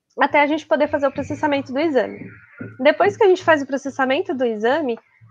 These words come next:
a gente vai armazenar a menos oitenta, a gente vai congelar ele e a gente deixa lá armazenado por vários anos,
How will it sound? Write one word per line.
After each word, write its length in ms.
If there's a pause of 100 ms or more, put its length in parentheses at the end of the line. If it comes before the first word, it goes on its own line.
(180)
a 120
gente 440
vai 320
armazenar 720
a 100
menos 360
oitenta, 520
a 60
gente 180
vai 160
congelar 680
ele 320 (460)
e 100
a 80
gente 320 (240)
deixa 520
lá 320
armazenado 540 (460)
por 200
vários 360
anos, 360